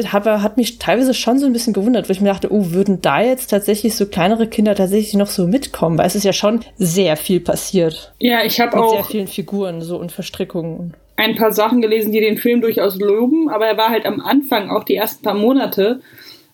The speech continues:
Speaker 2: war da ein Short vorgeknallt, der zwanzig Minuten lang war. Also nicht
Speaker 1: Ja.
Speaker 2: so ein Pixar-Fünf-Minuten-Short, der da manchmal davor ist, sondern es war
Speaker 1: Ja.
Speaker 2: ein zwanzig-minütiger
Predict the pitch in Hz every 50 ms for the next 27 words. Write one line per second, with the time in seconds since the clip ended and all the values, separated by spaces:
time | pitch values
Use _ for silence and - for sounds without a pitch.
0 | - 202 214 220 214 208 202 196 - - - 226 220 240 - - - 202 175 175
1 | 175 175 165 - - 190 180 180 202 220 226 - 190 185 185 - 202 196 202 185
2 | 185 - 202 196 208 226 - - 151 - - - - - - - - - - _
3 | _ _ _ _ _ _ _ _ _ _ - 208 208 208 220 240 285 269 311 277
4 | 247 233 226 220 - 269 277 277 - - 233 220 - 277 311 339 277 254 226 208
5 | 185 185 185 185 - 202 190 190 185 202 190 185 180 180 175 175 - - 185 175
6 | 170 170 - - 180 175 139 - - - 214 202 190 190 - - 214 214 208 202
7 | 202 - - - _ _ _ _ _ _ - - - 208 214 247 269 262 254 233
8 | 226 220 214 226 254 269 269 240 196 208 208 214 214 220 220